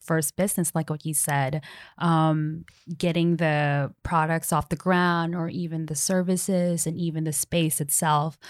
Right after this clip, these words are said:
Um, you said it's your first business and you're lucky that you have your husband right behind you. But for those that probably have only themselves as the resource.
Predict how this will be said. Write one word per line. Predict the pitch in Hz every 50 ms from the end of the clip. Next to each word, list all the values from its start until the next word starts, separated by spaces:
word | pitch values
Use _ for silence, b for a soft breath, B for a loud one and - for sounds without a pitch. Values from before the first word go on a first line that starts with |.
| B B B B B B B
Um, | - 185 180 170 165 165 165 170
you | 180 185
said | - - 180 175
it's | 170 170 - - -
your | 175 160 147
first | - - 180 170 -
business | - 160 160 - 156 -
and | - 185 175
you're | 170 165 160 165 170 - -
lucky | 180 190 170 - - 190
that | 170 170 165
you | 170 160
have | - 151 156 151
your | 170 -
husband | - - 185 185 175 165 175 165 165 165 165 143 - - -
right | 170 165 156 -
behind | - 165 143 165 165 170 175 170
you. | 170 160 156
But | - - -
for | - 185
those | 175 - 180 170 170 165 165 -
that | - 160 156 156 - B B B B B B -
probably | - 180 175 180 170 180
have | 180 - - 170 160 160 156
only | - 165 175 175 165 160
themselves | 165 160 151 - - 160 143 143 143 -
as | 143 147 151 147
the | - - 151 147
resource. | 143 160 156 151 - - - - 110 147 - - -